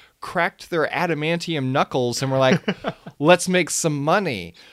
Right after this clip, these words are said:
Speaker 2: Yeah.
Speaker 1: Um, it, it's pretty impressive how they're able to do that. 'Cause watching it back, you, you, I forgot that this is where we met Stryker, really.
Speaker 2: Yes.
Speaker 1: And it's like, oh, by the end of the, <laughs> by the end of these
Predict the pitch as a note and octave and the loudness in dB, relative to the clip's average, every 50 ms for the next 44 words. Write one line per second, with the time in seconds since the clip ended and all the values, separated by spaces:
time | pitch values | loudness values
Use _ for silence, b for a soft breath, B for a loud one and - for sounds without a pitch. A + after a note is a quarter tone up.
0 | B C#3+ B - - C3+ C#3 C3+ C3+ C3 B2+ B2+ B2 B2+ A#2 A2+ F#2+ - A2+ B2+ | B -20 B -4 0 2 4 4 4 4 4 4 2 0 -2 -4 -8 -12 -14 -14
1 | B2 - _ - D#3 E3 D#3 F3 - - - A3+ B3 G#3+ F3 D3+ - F3+ F3+ - | -14 -8 _ 0 2 2 2 0 0 -2 -4 -2 0 0 -2 0 0 -2 -2 -2
2 | - C#3+ C3 C#3 C3+ C3+ C3+ B2+ - C#3+ D3+ C#3+ B2+ B2 A2 A2+ E3+ A#3 G#3+ D3+ | -2 -2 0 2 2 2 0 0 0 -2 -2 0 -2 -4 -4 -4 -6 -4 -2 -2
3 | G2+ D2+ - - - E3+ E3+ F3+ G#3 B3+ D4 - C#4+ C4 G3+ C#3+ F3+ G3+ - - | -2 -4 -6 -8 -8 -8 -4 -2 -2 -2 -2 -4 -6 -6 -6 -6 -8 -10 -8 -4
4 | B2+ D3+ G#3 F#3 B2 G#2 E2+ - - - b b b b b b b b C#3+ C#3+ | -2 -2 -2 -2 -2 -4 -6 -10 -16 -20 b b b b b b b b -6 -4
5 | E3 D#3+ D#3 D3+ D3 C3+ - _ _ _ _ _ _ _ _ - D#3+ D3 D3 C#3 | -2 -2 -2 -2 -4 -6 -10 _ _ _ _ _ _ _ _ -16 -14 -14 -14 -14
6 | A#2 - _ _ _ _ - - D#3 E3 - - E3+ C#3 D#3+ E3+ F3+ F3 E3 C#3 | -16 -20 _ _ _ _ -4 -2 0 0 0 -2 0 2 4 4 4 2 -2 -4
7 | - - - D3 C#3+ - C#3+ B2+ A2+ G#2 A#2+ B2 A#2 A2+ A2 G#2+ G2+ G#2 B2 A#2+ | -4 -2 -2 -2 0 0 -4 -6 -4 -2 0 0 0 0 -2 -4 -4 -2 -4 -4
8 | - - - - - - - A#2 A2+ A2+ A#2+ A#2+ - - C#2 - - - _ G#2+ | -4 -6 -8 -8 -8 -8 -6 -2 -2 -2 -2 -4 -6 -10 -14 -14 -16 -20 _ -8
9 | A2+ A2+ G2 F#2 F2+ F#2 G#2 A#2+ G2+ A#2 A2 G#2 - D#3+ F#3 E3 A#2 F#2 E2+ b | -6 -4 -2 -2 -2 -4 -4 -4 -4 -4 -4 -4 0 2 4 4 4 2 -2 b
10 | b b b b b - D#3+ D3 C#3+ C#3+ E3+ G#3 A#3+ A3+ G3 F#3 D#3 C#3 D#3 E3 | b b b b b -2 0 0 2 2 2 2 2 4 2 2 0 -2 -4 -6
11 | D#3+ - - - - - - D#3+ D#3+ E3+ G#3+ C4 C#4+ C4+ B3+ G#3+ F3+ F#3+ G#3 G#3 | -6 -8 -10 -16 -20 -4 -2 -2 0 0 0 0 -2 -2 -4 -4 -4 -4 -2 -2
12 | G3 F#3+ F3 D#3 C#3 C3 | -2 -2 -4 -6 -8 -10